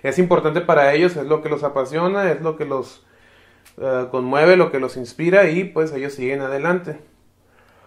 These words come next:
Sin embargo, a, a, a, durante el transcurso de la película ya poco a poco se va distorsionando esta banda y se va desintegrando. Ah, comenzando por el deta-, por el hecho de que el bajista,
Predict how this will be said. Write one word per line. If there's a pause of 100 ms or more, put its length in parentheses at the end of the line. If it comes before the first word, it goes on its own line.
(440)
Sin
embargo, (460)
a,
a,
a,
durante
el
transcurso
de
la
película
ya (1080)
poco
a
poco
se
va
distorsionando
esta
banda (320)
y
se
va
desintegrando. (800)
Ah,
comenzando
por
el
deta-,
por
el
hecho
de
que
el
bajista,